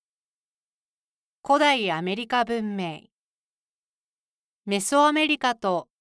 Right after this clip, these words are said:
アンデス。青山和夫。世界四大文明史観の脱構築。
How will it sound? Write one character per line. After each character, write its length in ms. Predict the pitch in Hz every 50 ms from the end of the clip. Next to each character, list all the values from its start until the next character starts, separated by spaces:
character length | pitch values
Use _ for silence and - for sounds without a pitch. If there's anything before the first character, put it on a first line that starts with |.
| _ -
ア 160 | 190 202 233
ン 140 | 233 220 202
デ 100 | 208 196
ス。 300 | - - - 175 156 - _ _ _ _ _ _ _ _ _ _ _ _ _ _ _ _ _ _ _ _ _
青 300 | - 196 208 226 262 277
山 360 | 277 262 226 202 190 175 160 - -
和 120 | - 175
夫。 400 | 165 - 180 180 180 180 170 - _ _ _ _ _ _ _ _ _ _ _ _ _ _ _ _ _ _ _ _ _ _ _ _ _ _ _ _ _ _ _ _ _ _ _ _ _ _ _ _ _ _ _ _ _ _ _ _ _ _ _ _ _ _ _ _ _ _ _ _ _ _ _ _ _ _ _ _ _ _ _ _
世 200 | - - 285 302
界 320 | - - 294 285 254 220
四 280 | 196 180 180 208 233 254
大 200 | 262 262 254 247
文 280 | 220 247 254 247 247 240
明 220 | 247 247 240 233
史 140 | 226 - -
観 320 | - 240 233 220 214 202
の 220 | 185 180 175 165 - _ _ _ _ _ _ -
脱 340 | 220 233 254 - - - -
構 260 | - 185 180 185 208
築。 320 | - - - - - 170